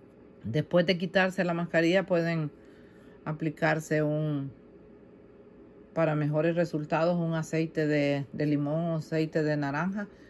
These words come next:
que luego les voy a enseñar a hacer para que se puedan poner y se lo dejan toda la noche para tener mejores resultados.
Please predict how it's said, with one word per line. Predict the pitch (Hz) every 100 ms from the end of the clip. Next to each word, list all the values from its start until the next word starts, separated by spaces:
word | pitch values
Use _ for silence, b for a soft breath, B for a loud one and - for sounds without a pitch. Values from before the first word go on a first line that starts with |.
| B B B -
que | - 156
luego | 147 156 156 165
les | 156
voy | 156 156
a |
enseñar | 156 156 151 151 147
a |
hacer | 151 165 165
para | 165 147 139 135
que | 147 135 123 - - -
se | 151
puedan | 160 160 160
poner | 151 156 165 -
y | 170 185 233 240
se | 196
lo | 165 156
dejan | 151 156 160
toda | - 156
la | 151
noche | 156 196 - 165
para | 151 147 135
tener | - - 147 147
mejores | 151 143 147 143
resultados. | 147 - 139 - 135 123